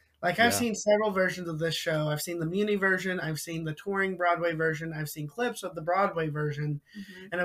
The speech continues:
Speaker 1: obviously the touring Broadway version and the clips of the Broadway version, they both have a similar set design because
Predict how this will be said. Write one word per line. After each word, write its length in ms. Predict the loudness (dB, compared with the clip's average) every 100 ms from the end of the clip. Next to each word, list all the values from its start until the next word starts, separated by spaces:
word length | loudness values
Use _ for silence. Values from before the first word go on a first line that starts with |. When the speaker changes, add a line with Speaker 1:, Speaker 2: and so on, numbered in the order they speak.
| 0
Speaker 1:
obviously 460 | 2 2 0 -2
the 100 | -4
touring 400 | -4 2 4 6
Broadway 360 | 6 4 4 0
version 340 | 2 0 0
and 140 | -4 -4
the 40 |
clips 340 | -4 -4 -4 -6
of 80 |
the 60 | -2
Broadway 360 | 2 2 2 0
version, 420 | 0 -2 -4 -4
they 140 | -2
both 580 | -4 2 4 4 2 -6 -20 -20 _
have 160 | 0 0
a 40 |
similar 340 | 0 0 0 0
set 260 | 0 -2
design 340 | -2 -2 -2 -4
because 440 | -8 -10 -12 -14